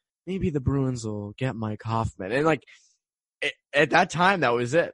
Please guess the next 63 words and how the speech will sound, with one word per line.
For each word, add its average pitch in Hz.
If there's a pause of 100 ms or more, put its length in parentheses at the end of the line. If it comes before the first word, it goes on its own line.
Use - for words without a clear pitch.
Like, 110
that 110
was 113
all 117
we 117
could 110
talk 110
about. 120
And 208
there 294
were 311
chances 123
they 107
would 101
actually 95
get 98
Mike 78
Hoffman. 92
There, 101
that 117
was, 113
like, 107
legit. 95 (440)
Uh, 90 (120)
but 117
nice 147
to 135
be 131
able 127
to 120
talk 113
about 110
on-ice 151
stuff 127
and 76 (920)
potential 123
and 67 (460)
Jack 101
Studnicka, 123
which 120
we 113
get 113
into 107
in 104
this 104
episode. 101
So, 190 (320)
uh, 98
I 98
think 123
you 123
guys 110
will 113
really 104
enjoy 98
this. 92
Uh, 95
before -
we 175
get 139
into 120
the 120
episode, 110